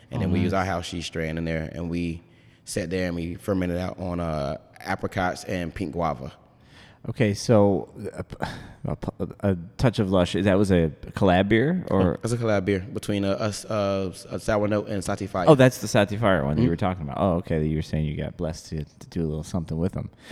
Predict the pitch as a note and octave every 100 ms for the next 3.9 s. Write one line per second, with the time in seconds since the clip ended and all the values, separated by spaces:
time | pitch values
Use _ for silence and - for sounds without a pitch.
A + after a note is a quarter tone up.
0 | - - A#2 G#2+ G2 G2+ G2 G#2 G#2 F#2+
1 | A2 A2+ A#2 A2 G#2+ C#2+ - B3 G3 -
2 | - - C#3+ C3+ C3+ C3+ C3+ B2 C#3 C3
3 | B2+ B2+ A#2+ B2 B2+ B2+ C#3 B2+ D#2